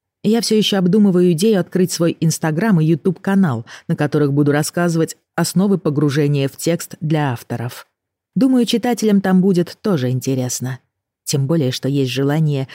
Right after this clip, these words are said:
поделиться мыслями о ежедневной осознанности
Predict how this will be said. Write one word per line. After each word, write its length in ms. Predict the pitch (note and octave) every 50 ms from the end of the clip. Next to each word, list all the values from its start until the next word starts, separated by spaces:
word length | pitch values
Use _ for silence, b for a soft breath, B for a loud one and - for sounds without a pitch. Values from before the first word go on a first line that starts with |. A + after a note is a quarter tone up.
| B B B _
поделиться 480 | E3 D3+ C#3+ D#3+ E3 F3 D#3+ - D#3
мыслями 520 | D3+ D3+ E3 E3+ - - D3 C#3 D3 - - _
о 80 | -
ежедневной 680 | D3 C#3+ D3+ C#3 C#3+ D3 B2+ C#3 C#3+ C#3 B2 C3 A#2+ A#2+
осознанности 840 | A#2+ - - C#3+ E3 F3 F#3 F#3 F3+ F3 F3 - - - - E3+